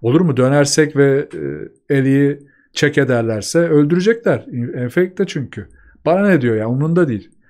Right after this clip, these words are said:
Ama ne zaman ki Bill ile Frank'in hikayesi gelişiyor, bunu görüyoruz ve sonucunda özellikle Bill ve Frank'in, e, hayatının parçaları olduğunu görüyoruz Joel ile Tess'in. E, Bill'in Joel ile ilişkisini, Frank'in, e, Tess ile ilişkisini de görüyoruz.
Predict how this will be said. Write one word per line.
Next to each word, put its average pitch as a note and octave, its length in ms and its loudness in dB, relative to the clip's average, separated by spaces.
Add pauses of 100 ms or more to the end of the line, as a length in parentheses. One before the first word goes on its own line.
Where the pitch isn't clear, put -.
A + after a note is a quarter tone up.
(400)
Ama C3 180 0
ne E3+ 120 4
zaman F#3 240 2
ki D#3+ 180 2
Bill D#3+ 100 6
ile D#3+ 180 6
Frank'in D3+ 460 2
hikayesi C#3+ 720 2
gelişiyor, C3 560 2
bunu C3+ 200 0
görüyoruz C3 480 2
ve C#3 60 4
sonucunda C#3 800 -2 (280)
özellikle B2+ 520 -2
Bill C3 140 0
ve C#3+ 100 6
Frank'in, C#3 640 -4 (560)
e, A#2+ 40 -2
hayatının B2+ 600 2
parçaları C#3+ 580 2
olduğunu B2 360 2
görüyoruz G#2 460 -8
Joel A2 260 -6
ile G#2+ 140 -8
Tess'in. G3 400 -6 (540)
E, A#2 360 -2
Bill'in D3+ 340 4
Joel C#3+ 300 6
ile C#3 100 4
ilişkisini, B2 680 -4
Frank'in, C3+ 760 -2
e, A#2+ 160 -6
Tess C3 340 -2
ile B2+ 80 0
ilişkisini B2 540 -6
de D3+ 60 0
görüyoruz. A2+ 560 -6